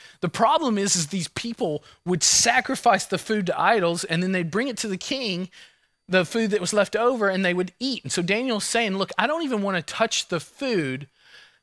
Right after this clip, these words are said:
that claims to be offered to another god because there is no other god." And you might say, "We don't worship other gods today,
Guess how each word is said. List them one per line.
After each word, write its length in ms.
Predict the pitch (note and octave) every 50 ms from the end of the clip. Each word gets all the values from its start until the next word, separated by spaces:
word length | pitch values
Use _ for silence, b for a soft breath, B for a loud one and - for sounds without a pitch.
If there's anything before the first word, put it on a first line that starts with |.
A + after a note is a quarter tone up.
| B _
that 180 | F3 F#3 F#3+ - _ _ _ -
claims 580 | - - - A3 A#3+ C4+ C#4 C#4 C4+ B3+ - -
to 140 | - G3
be 220 | E3 D3 F3+ F3 - -
offered 840 | E3 G3 G3+ A#3 B3 A#3+ - - D3 A#2+ A2+ A2 A2+ B2 C#3+ C#3 - _ _ _ _ _ _ _ -
to 140 | - F#3 E3+
another 400 | E3 E3+ E3+ E3 E3 E3+ D#3+ D3
god 520 | D3 E3 E3+ F3+ F3+ D3+ A#2+ G#2 A2+ B2
because 280 | - D3+ C#3 E3 D3 C3+
there 160 | D#3 D#3 E3+
is 300 | F#3+ F3 F3+ F3+ E3+ E3+
no 260 | D#3 C3+ C3 C#3+ D3 -
other 280 | - B2 G#2+ A#2+ A#2+
god." 320 | A#2 A#2+ C#3 C#3 A#2+ F#2+ - _ _ _ _ _ _ _ _ B B B B B B
And 140 | G3 G#3 A3
you 80 | C4 C#4
might 200 | C#4+ C4+ A3 -
say, 180 | - G#3+ G3
"We 140 | F#3 G#3+ C4
don't 220 | C4+ B3 G#3 -
worship 800 | D#3+ D3+ D3+ E3 G3 A3+ C#4 - - - - G3 F3 - - - - _
other 220 | - F3+ F#3 F#3+ F3+
gods 540 | F3 C#3 E3 D#3+ E3 F3+ F#3 F#3 - - -
today, 500 | - B2 G#2 A2+ A2+ G#2+ G#2 G2+ G2